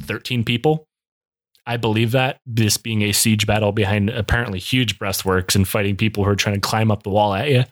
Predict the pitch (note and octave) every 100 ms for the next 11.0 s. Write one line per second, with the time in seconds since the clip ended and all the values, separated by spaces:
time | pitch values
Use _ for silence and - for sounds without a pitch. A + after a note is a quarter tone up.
0 | _ - - - _ - G2 G2 - _
1 | _ _ _ _ B2+ B2+ _ - C#3+ C3+
2 | C#3 C#3+ D3 D3+ C3 D3+ C3 C#3+ C#3 D#3
3 | D3 A2+ - A2+ C3+ - F2+ F2+ A#2 A2+
4 | A#2+ A#2 A2+ B2+ - C3 - A2+ B2 B2
5 | A#2 A2+ A2+ A2 A2 G2 F#2+ F#2 F2+ -
6 | _ _ _ _ _ _ _ - G3 E3+
7 | A#2+ G2 F#2+ E2+ - F2+ - F2+ F#2 F#2+
8 | F2+ - F3+ E3 B2 B2+ _ _ _ C3
9 | C3 - A2 G2+ G2+ G#2+ - C3+ A2+ A#2+
10 | A2 G2 F#2+ G2 G#2+ C3+ G#2 F#2+ G2